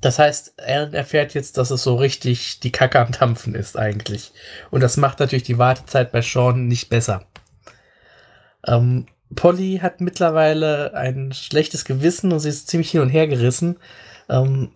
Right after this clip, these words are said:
sie ist, ähm, ja, sie wünscht sich, ja, sie hätte Alan schon früher die Wahrheit über Kelton erzählt, also über ihren Sohn.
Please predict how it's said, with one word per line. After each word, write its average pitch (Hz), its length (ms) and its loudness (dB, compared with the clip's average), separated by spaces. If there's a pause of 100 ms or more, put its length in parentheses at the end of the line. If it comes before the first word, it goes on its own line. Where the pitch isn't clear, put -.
(500)
sie 143 1000 0 (580)
ist, - 440 -2 (200)
ähm, 131 460 2 (280)
ja, 117 200 2 (200)
sie 147 360 0
wünscht 175 420 2
sich, 190 200 0
ja, 170 120 4
sie 160 160 -2
hätte 156 180 0
Alan 170 220 2
schon 165 140 -2
früher 180 300 0
die 147 140 -4
Wahrheit 156 240 2
über 147 160 -2
Kelton 170 420 -2
erzählt, 135 440 0
also 123 160 -2
über 127 180 -2
ihren 123 300 2
Sohn. 151 440 2